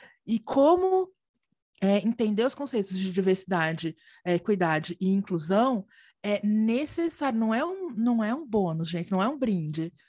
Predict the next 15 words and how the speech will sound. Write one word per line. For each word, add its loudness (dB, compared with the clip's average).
Não 2
é, 4
"Ah, 4
eu 2
faço -2
terapia 0
e -2
também 0
penso 0
em -2
D 6
I", -2
né? 0
É, 0
é, -4